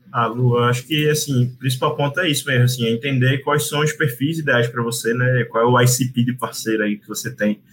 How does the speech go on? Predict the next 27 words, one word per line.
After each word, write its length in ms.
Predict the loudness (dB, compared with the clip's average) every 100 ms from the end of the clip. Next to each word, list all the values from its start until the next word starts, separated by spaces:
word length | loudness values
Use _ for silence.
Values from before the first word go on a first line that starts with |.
| -20 -12
E 100 | -4
fazer 300 | 0 2 2
feito 180 | 0 0
essa 160 | 0 -2
sua 160 | 0
amiga 240 | 2 2 0
fez 260 | 0 0
também. 280 | 2 2 0
Então, 260 | 0 -4 -4 _ _
pô, 320 | 2 4 4
olhar 460 | 4 6 6 4 2 -6 _
previamente 560 | 2 4 6 6 4 2
pras 160 | 0 0
pessoas 320 | 0 0 -2
que 80 | -2
estão 180 | 0
lá 100 | 2
no 80 | 2
evento, 640 | 2 2 4 4 4 0 -6 _
fazer 300 | 2 4 4
também 180 | 4 2
o 40 |
que 60 | 0
eu 60 | 2
falei 280 | 4 4
de, 80 | 4
pô, 340 | 2 2 2